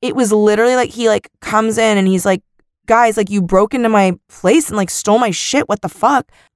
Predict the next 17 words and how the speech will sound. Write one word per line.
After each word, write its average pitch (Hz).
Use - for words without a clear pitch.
And 233
Alex 247
is, 254
like, 247
leaning 208
on 233
the 220
door 208
jamb, 170
like, 165
confident, 180
and 180
is, 175
like, 156
looking 165
for 165
this 170